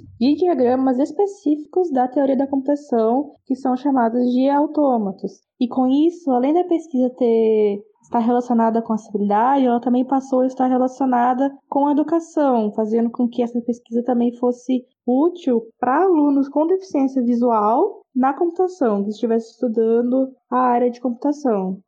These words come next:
E como o Alisson estava desenvolvendo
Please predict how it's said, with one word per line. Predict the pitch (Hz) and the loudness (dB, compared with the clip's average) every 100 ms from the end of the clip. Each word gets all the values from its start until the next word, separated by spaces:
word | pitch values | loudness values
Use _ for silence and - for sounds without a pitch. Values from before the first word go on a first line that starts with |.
| - | -18
E | 226 | -8
como | - 302 359 381 | -2 2 4 4
o | 311 | 4
Alisson | 233 214 220 226 | 2 2 0 -2
estava | 220 233 226 240 | -2 0 -2 0
desenvolvendo | 233 240 247 247 254 226 208 196 190 190 | 0 0 2 2 0 0 0 0 0 0